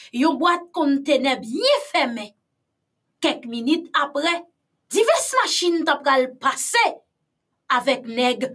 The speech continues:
ame jis nan dan. Gary Conille, nouvo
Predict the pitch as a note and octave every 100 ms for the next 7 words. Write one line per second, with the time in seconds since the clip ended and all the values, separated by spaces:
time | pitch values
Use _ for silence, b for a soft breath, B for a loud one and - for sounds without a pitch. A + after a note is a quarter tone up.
0 | - _ _ G#3 G#3+ A3 G3 - A3 -
1 | A3+ A3 G#3+ - - - _ _ _ _
2 | b b b b b b G3 G#4 B4+ C#5
3 | C#5 C5 A#4+ A#4+ C5+ C5 A4+ A4+